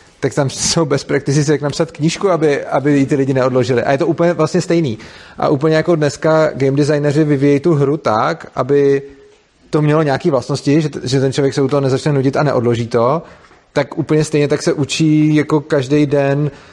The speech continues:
spousty spisovatelů po celém světě, jak psát knížku tak, aby ji ten člověk neodložil. A já v těch procesech nevidím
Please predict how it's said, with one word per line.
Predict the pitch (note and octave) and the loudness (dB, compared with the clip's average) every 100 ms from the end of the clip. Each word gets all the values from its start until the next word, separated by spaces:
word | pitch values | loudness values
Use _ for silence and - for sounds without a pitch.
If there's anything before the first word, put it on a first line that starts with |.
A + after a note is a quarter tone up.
| - | -18
spousty | - - C#3 - D#3 | -8 -2 -2 0 -4
spisovatelů | - D3 D3 C#3 C3+ C#3+ C#3 | -2 -2 0 0 2 0 0
po | D3 | 0
celém | - C#3 | 0 -2
světě, | C#3 C#3 C#3 C3+ C#3 | -2 -2 -2 0 2
jak | C3+ C#3 C#3 C3+ | 4 4 2 -2
psát | - C3+ C3 | -2 -2 -2
knížku | - C3+ - | -6 -6 -4
tak, | C3+ B2+ | -2 0
aby | B2+ B2+ | 0 -2
ji | |
ten | A#2+ B2 | -2 -2
člověk | C3 B2 | 0 0
neodložil. | A#2+ A2 A2 G2+ G2+ - - - - - - | 0 0 0 0 -4 -6 -18 -20 -20 -20 -4
A | C#3+ | -2
já | C3 | -2
v | - | -2
těch | D#3+ - | -2 0
procesech | D#3 C#3 D3 D3+ | -2 0 -2 -2
nevidím | D3 C#3 C3+ C3+ C3+ C3 C3 | 0 0 0 0 0 -2 -4